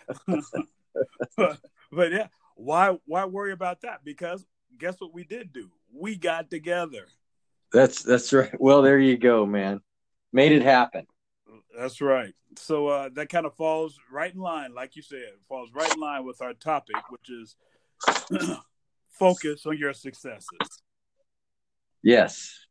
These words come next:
Speaker 2: And that's what we're gonna do for the
Speaker 1: We are
Speaker 2: next talk about focusing on our successes.
Speaker 1: Right. And, and the, and the many pluses of focusing on your successes versus the negatives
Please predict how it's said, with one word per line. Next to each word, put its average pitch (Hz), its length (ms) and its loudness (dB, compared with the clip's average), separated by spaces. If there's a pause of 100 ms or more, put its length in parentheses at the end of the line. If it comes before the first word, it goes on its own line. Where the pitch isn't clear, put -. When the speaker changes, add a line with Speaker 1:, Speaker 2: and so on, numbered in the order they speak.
(460)
Speaker 2:
And 110 120 2
that's 131 220 6
what 131 60 0
we're 127 120 4
gonna 127 200 2
do 90 260 -2 (460)
for 113 80 -2
the 113 100 4
Speaker 1:
We 127 80 4
are 139 120 8
Speaker 2:
next - 220 -6 (1160)
talk 123 220 4
about 113 220 4
focusing 120 380 0
on 113 100 2
our 104 120 0
successes. - 480 -4 (580)
Speaker 1:
Right. 131 240 -8 (1700)
And, 165 200 -6 (160)
and 160 220 -2
the, 151 100 0 (120)
and 156 160 -2
the 156 100 -4
many 180 240 -2
pluses 110 840 -4 (100)
of 127 100 -4 (160)
focusing 127 480 -12
on 110 140 -14
your 104 100 -16
successes 107 800 -18
versus 127 500 -8
the 117 120 -10
negatives 117 680 -4